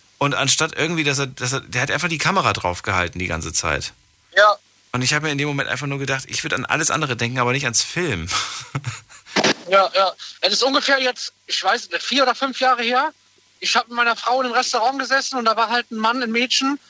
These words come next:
Speaker 2: äh, also eine Frau, die war halt am Heulen, die hat mit zwei Kerlen da gesessen. Das eine war halt ihr Freund. Und du hast halt immer gesehen, dass der Freund ihr an der Seite immer wieder in die Rippen gehauen hat, gell?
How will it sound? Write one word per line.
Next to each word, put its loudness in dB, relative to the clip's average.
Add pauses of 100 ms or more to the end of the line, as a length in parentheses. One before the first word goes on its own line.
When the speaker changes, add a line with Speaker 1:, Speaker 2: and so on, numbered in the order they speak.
(240)
Speaker 2:
äh, 4
also 4
eine 2
Frau, 2
die -4
war 2
halt -4
am 0
Heulen, 2
die 2
hat 0
mit -10
zwei 0
Kerlen 0
da 2
gesessen. -2
Das -2
eine 0
war 2
halt -2
ihr -2
Freund. -2 (540)
Und -6
du -2
hast 4
halt 0
immer 2
gesehen, -2
dass 2
der 0
Freund 0
ihr 4
an 0
der 2
Seite 2
immer 2
wieder 0
in 0
die 2
Rippen -2
gehauen 2
hat, 0
gell? 4